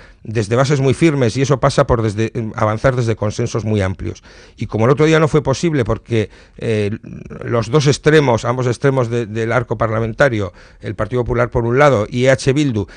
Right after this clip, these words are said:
se enrocaron en, en sus posiciones, pues, eh, no fue posible hacerlo así. En todo caso, eh, la ponencia se va a crear. Todos los grupos han manifestado, como no podía ser de otra manera, que van a participar en la ponencia, como en el resto de,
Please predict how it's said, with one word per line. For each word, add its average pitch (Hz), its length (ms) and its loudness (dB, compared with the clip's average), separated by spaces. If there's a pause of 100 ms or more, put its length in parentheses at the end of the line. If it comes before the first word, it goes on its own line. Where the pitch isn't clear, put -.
se - 240 0
enrocaron 127 720 4
en, 117 200 -4
en 113 180 -6
sus - 180 -8
posiciones, 135 680 -2 (260)
pues, 107 300 -6
eh, 101 500 -6
no 120 160 0
fue 135 160 0
posible 110 320 0
hacerlo 95 300 -4
así. 123 300 -4 (280)
En 110 200 -2
todo 151 280 6
caso, 104 420 0 (280)
eh, 98 560 -6
la 104 360 0
ponencia 110 300 2
se 110 140 2
va 107 80 4
a - 40 0
crear. 104 420 2 (160)
Todos 139 220 4
los 107 140 2
grupos 110 320 -2
han 110 80 -2
manifestado, 104 580 -2 (320)
como 104 260 -4
no 113 120 0
podía 110 240 2
ser 113 120 -2
de 104 60 -2
otra 101 160 -2
manera, 120 240 0
que - 140 -6
van 107 160 2
a 104 40 2
participar 101 380 -2
en 110 80 0
la 104 80 -2
ponencia, 120 360 -2
como 101 220 -2
en 98 120 0
el 98 100 -2
resto 117 300 0
de, 104 160 0